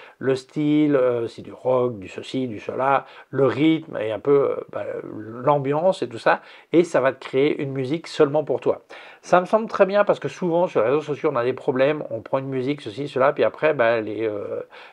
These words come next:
euh, on, on, ils enlèvent le son parce que, bah, s'il y avait un droit, un droit d'auteur, ceci, cela. Donc en principe, là, euh, c'est généré par une machine, il devrait, ça devrait copier en principe personne. Donc, bah, tu as cette tranquillité, tu peux avoir une musique de fond,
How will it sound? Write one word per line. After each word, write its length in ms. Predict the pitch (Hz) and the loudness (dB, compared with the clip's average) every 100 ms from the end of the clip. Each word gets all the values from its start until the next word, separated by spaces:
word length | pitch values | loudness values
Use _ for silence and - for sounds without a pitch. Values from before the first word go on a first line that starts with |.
| _ | _
euh, 60 | - 50 | -6 -4
on, 120 | 120 123 | -4 -6
on, 300 | 117 123 123 | -4 -6 -6
ils 180 | 135 | 0
enlèvent 240 | 151 151 143 | 4 4 4
le 100 | 139 | 2
son 240 | 180 175 | 2 2
parce 160 | 170 - | 0 2
que, 100 | 151 | 0
bah, 220 | 143 135 | 2 0
s'il 160 | - 117 | -2 -4
y 20 | |
avait 100 | 117 | -2
un 140 | 117 | -4
droit, 300 | 107 117 135 | 0 2 4
un 100 | 131 | 2
droit 160 | - 127 | -2 -4
d'auteur, 340 | 131 127 131 | -2 0 -2
ceci, 260 | - 104 120 | -2 -10 -6
cela. 300 | - 117 123 | 0 2 2
Donc 240 | 123 - | -2 0
en 80 | - | -2
principe, 460 | - 160 - 190 160 | 0 -4 -2 -2 4
là, 180 | 151 - - - - | 4 2 -18 -20 -8
euh, 60 | 117 | -6
c'est 160 | - 117 | -6 -6
généré 320 | 127 131 143 | -2 0 2
par 100 | 127 | 0
une 80 | 123 | -2
machine, 460 | 117 - 156 175 | -6 0 0 -2
il 100 | - | -8
devrait, 380 | 113 120 123 120 | -2 0 2 0
ça 140 | 107 143 | -2 0
devrait 180 | 127 | 0
copier 320 | 123 127 139 131 | 0 -2 0 0
en 60 | |
principe 320 | 117 113 135 - | 0 -4 -4 -2
personne. 460 | - - 151 170 - - - - | 0 4 4 4 -8 -20 -20 -4
Donc, 360 | 123 147 151 - | 8 8 8 -2
bah, 260 | 123 139 156 - | 0 0 0 -2
tu 60 | |
as 60 | 139 | -2
cette 220 | - 143 | 0 -2
tranquillité, 600 | - 135 131 127 113 156 | -2 -8 -6 -6 -2 -2
tu 140 | 147 110 | -2 -8
peux 260 | 120 139 | 0 2
avoir 340 | - 113 123 - | 2 2 0 0
une 120 | 139 | -8
musique 320 | 139 131 135 127 | -6 -4 -4 -2
de 100 | 123 | -2
fond, 260 | 135 123 | -2 -6